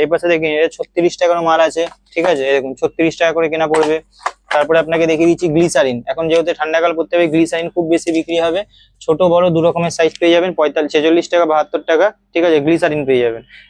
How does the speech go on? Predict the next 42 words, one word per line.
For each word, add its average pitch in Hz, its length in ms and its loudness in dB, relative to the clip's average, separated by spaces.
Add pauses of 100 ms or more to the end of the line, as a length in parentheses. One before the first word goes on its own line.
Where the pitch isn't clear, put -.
(160)
এরপরে 160 300 2
আপনাকে 165 300 -4
দেখিয়ে 170 280 0
দিচ্ছি 175 300 -6
হচ্ছে 180 200 -4 (120)
এখানে 175 200 0 (120)
তো 185 60 -2 (100)
সাবানের 170 320 0
মধ্যে 175 240 0
পুরো 175 180 2
ভ্যারাইটি 165 300 2
পাবেন, 170 180 0 (100)
লাক্স, 160 260 0 (120)
পেয়ার্স, 160 380 2 (460)
ঠিক 175 180 0
আছে? 151 140 0 (320)
তারপরে 147 320 2
আপনার 156 200 -2 (100)
ফিয়ামা, 165 380 0 (380)
পার্ক 151 220 0
অ্যাভিনিউ, 165 300 -2
ওয়াইল্ডস্টোন, 151 480 -2
সাবান 160 260 0
পুরো 170 160 2
ভ্যারাইটি 147 260 0
পাচ্ছেন। 123 240 -4 (160)
এইদিকে 180 280 2
দেখে 165 160 0
নিন, 139 180 -4
পকেট 165 280 0
পারফিউম 180 340 -2
পেয়ে 180 140 0
যাবেন 175 240 -2
এঙ্গেজের, 165 340 0 (340)
এগুলো 165 220 2
পাঁচশো 160 280 -2
চল্লিশ 165 300 2
টাকা 175 180 2
পুরো 175 160 2
ডজন 156 300 2
পড়বে। 120 220 0 (800)
এখানে 165 180 2